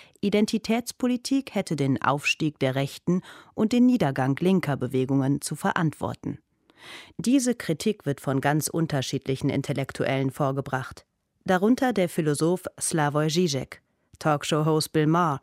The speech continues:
die Philosophin Nancy Fraser und nun auch der einflussreiche Politikwissenschaftler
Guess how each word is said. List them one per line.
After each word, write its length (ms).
die 180
Philosophin 680
Nancy 340
Fraser 580
und 160
nun 240
auch 300
der 240
einflussreiche 800
Politikwissenschaftler 1300